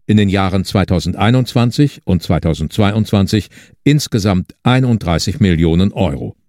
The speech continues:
Die beauftragte Consulting-Firma wickelte dabei den Kauf von Masken und Hygieneartikeln eigenständig ab. Weitere Kosten entstanden durch Beraterleistungen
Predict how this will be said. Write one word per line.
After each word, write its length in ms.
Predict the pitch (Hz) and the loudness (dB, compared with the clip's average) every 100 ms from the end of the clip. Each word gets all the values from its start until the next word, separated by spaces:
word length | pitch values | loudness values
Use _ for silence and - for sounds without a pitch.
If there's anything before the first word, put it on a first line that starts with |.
| _ | _
Die 120 | 110 | 0
beauftragte 920 | 107 113 131 - - 110 101 110 98 95 | 0 0 0 -2 0 0 0 0 0 -2
Consulting-Firma 1400 | - 95 - 131 160 - 82 76 - 101 78 80 69 62 _ - - | -2 -2 0 0 2 0 -2 -6 -2 -2 0 -2 -4 -8 _ -20 -2
wickelte 420 | 110 - 123 117 | -2 0 -2 0
dabei 360 | 101 90 92 92 | -2 -2 0 0
den 260 | 87 82 | -2 -4
Kauf 240 | - 107 98 | -2 -2 0
von 240 | 85 76 | -4 -2
Masken 560 | 87 117 - - 143 151 | 0 0 -2 -2 -2 -2
und 260 | - - | -4 -2
Hygieneartikeln 1160 | 85 80 82 101 113 110 101 - 107 101 95 87 - _ _ | 0 0 0 2 0 0 -2 -2 -2 0 0 -2 -8 _ _
eigenständig 880 | - 113 - 67 - - 76 90 - | -2 0 -2 -8 -6 -6 -4 -6 -4
ab. 220 | 90 - _ - - | -4 -4 _ -10 -2
Weitere 460 | 101 143 165 147 | 2 2 2 0
Kosten 360 | - 131 - 123 | 2 0 0 -2
entstanden 720 | 107 95 117 110 107 113 107 | -2 0 0 0 2 2 2
durch 240 | 101 95 | 0 -2
Beraterleistungen 1080 | - 69 82 101 113 104 110 - 120 120 131 | -4 -2 0 0 0 2 0 0 0 2 2